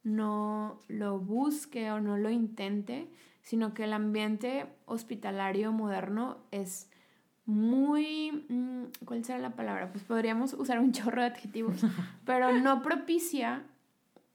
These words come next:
Speaker 1: calma ni un lugar seguro para las mujeres, todo lo contrario, o sea, un hospital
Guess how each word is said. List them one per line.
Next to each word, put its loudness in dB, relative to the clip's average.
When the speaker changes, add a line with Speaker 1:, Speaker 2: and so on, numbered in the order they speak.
Speaker 1:
calma 2
ni 4
un 4
lugar 2
seguro 0
para -2
las -2
mujeres, -8
todo -2
lo 0
contrario, -4
o -12
sea, -10
un 2
hospital -2